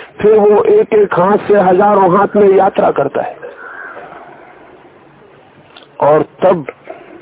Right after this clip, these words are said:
इस यात्रा में जितनी पुरानी और लंबी यात्रा होती है, ज्ञान उतना ही विकृत, उतना ही असत्य, उतना ही झूठा होता चलता है।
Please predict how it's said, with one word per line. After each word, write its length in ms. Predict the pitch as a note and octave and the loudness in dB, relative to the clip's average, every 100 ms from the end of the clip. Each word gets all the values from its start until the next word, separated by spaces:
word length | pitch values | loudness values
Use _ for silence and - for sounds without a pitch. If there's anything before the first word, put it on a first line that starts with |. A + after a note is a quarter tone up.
| _ _ - | _ _ -2
इस 120 | D3+ D3 C#3 | -2 0 0
यात्रा 460 | D3+ D#3 E3+ E3+ | 2 0 0 2
में 200 | E3 A#2 - - - | 2 0 -4 -14 -10
जितनी 420 | A#2+ D3 - D#3 | -6 -4 0 -2
पुरानी 540 | C#3 C#3 D3+ D3+ E3 D3+ | 0 0 2 2 2 2
और 220 | D3 C#3+ | 2 2
लंबी 460 | C#3+ D#3 D3 D3+ | 2 2 2 2
यात्रा 300 | C#3+ D3 D3+ | 0 0 -2
होती 320 | C#3+ C#3 - - | -2 -2 -6 -12
है, 180 | - - - - - - B2 | -14 -20 -20 -20 -12 -8 -2
ज्ञान 380 | C#3 C3+ D3+ | 0 2 2
उतना 420 | - - C#3 D#3 D3+ | 2 -2 0 0 2
ही 240 | D3+ D3 | 2 0
विकृत, 560 | B2 C3+ - - A#2+ - - - - - _ _ _ - - - - _ - | 0 -2 -4 -4 -4 -4 -14 -20 -20 -20 _ _ _ -20 -20 -20 -20 _ -6
उतना 300 | B2+ C#3+ C3+ | -4 0 0
ही 200 | C#3+ D3 - | 0 -2 -2
असत्य, 680 | D3 C3 - _ - - - - - | -6 -6 -10 _ -20 -20 -20 -20 -10
उतना 260 | B2 B2+ B2+ | -6 -2 0
ही 180 | C#3 B2+ | 0 -2
झूठा 320 | A2+ B2 C3+ | -4 -6 -4
होता 260 | A#2 A#2 A#2 | -6 -6 -10
चलता 380 | - - - | -12 -20 -16
है। 120 | - | -18